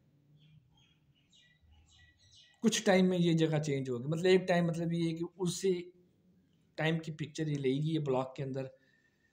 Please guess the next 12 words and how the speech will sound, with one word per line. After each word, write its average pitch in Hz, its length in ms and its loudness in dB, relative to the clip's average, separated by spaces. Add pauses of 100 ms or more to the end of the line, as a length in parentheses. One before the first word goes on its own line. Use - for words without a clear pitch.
(420)
उसके 226 240 4
बाद 170 240 4
ये 160 60 4
गाड़ी 139 280 2
है, 131 140 -2 (180)
ये 170 120 4
बस 151 280 2
जो 147 100 0
जली 131 280 0
आ 110 180 -6
गई 104 160 -18
है। - 120 -20